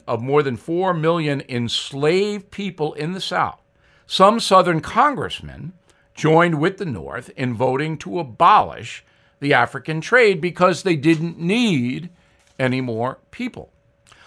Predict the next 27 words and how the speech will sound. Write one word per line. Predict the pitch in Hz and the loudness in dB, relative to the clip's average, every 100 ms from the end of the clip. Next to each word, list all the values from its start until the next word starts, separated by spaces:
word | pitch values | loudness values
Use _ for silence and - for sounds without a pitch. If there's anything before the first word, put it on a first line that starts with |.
| _ | _
On | - 143 | 0 4
March | 165 180 180 | 6 6 4
second, | - 262 - - _ _ _ | 0 0 -2 -12 _ _ _
Congress | - 139 147 165 - | -2 2 4 2 -2
approved | 151 - - - 220 233 196 120 131 151 - - | -6 -8 -6 -2 0 2 2 0 -4 -8 -10 -10
the | 143 170 | -2 0
act, | 135 - _ _ _ _ _ _ | 0 -2 _ _ _ _ _ _
stating, | - 185 147 135 | -4 0 2 0
quote, | - 196 202 - _ _ _ | 2 4 4 -2 _ _ _
"This | 147 - | -6 -4
prohibits | - 127 147 190 190 - | -4 0 2 2 2 0
the | 147 147 | -4 -2
importation | 175 185 165 170 156 - 135 | -2 -4 -4 -4 -4 -4 -6
of | 123 | -8
slaves | - 90 76 73 131 147 - _ _ _ | -10 -12 -12 -12 -12 -14 -18 _ _ _
into | 139 131 151 | -6 -4 0
any | 151 160 | 2 2
port | 160 165 165 160 | 0 0 2 2
or | 160 | -2
place | - 92 76 80 123 | -6 -8 -8 -8 -6
within | 127 127 | -4 -2
the | 131 | -4
jurisdiction | 120 127 131 - 98 - 104 | -6 -4 -6 -6 -12 -10 -10
of | 107 | -8
the | 113 | -8
United | 120 98 92 101 | -8 -6 -8 -10
States | 202 196 98 - | -6 -4 -6 -12